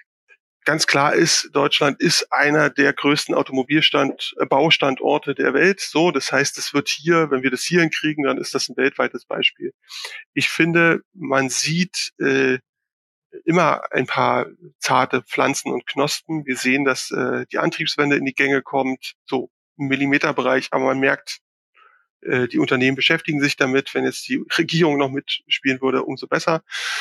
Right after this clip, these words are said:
Ähm, wir sehen in eins, in den Städten, dass dort, äh, die, in den Kommunen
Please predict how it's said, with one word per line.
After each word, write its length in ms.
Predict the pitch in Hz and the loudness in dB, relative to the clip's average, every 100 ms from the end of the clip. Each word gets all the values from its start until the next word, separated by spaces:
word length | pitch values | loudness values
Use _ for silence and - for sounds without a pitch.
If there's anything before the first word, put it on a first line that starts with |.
| - - - _ | -8 -12 -16 _
Ähm, 360 | 143 131 131 127 - - - | 2 2 0 -4 -12 -18 -2
wir 140 | 135 | 0
sehen 340 | 120 131 147 143 | 4 4 4 2
in 320 | - 131 131 | 2 0 0
eins, 300 | - 135 147 | 0 0 0
in 140 | - 135 | -2 0
den 140 | 131 | 0
Städten, 520 | - 143 175 170 156 | 2 2 0 0 0
dass 180 | 135 131 | 0 0
dort, 380 | 151 135 - 143 | -2 -2 -6 -4
äh, 200 | 135 127 | -4 -4
die, 180 | 131 131 | -6 -8
in 140 | - 147 | -2 0
den 100 | 165 | 0
Kommunen 600 | - 135 156 151 139 | 0 0 2 2 0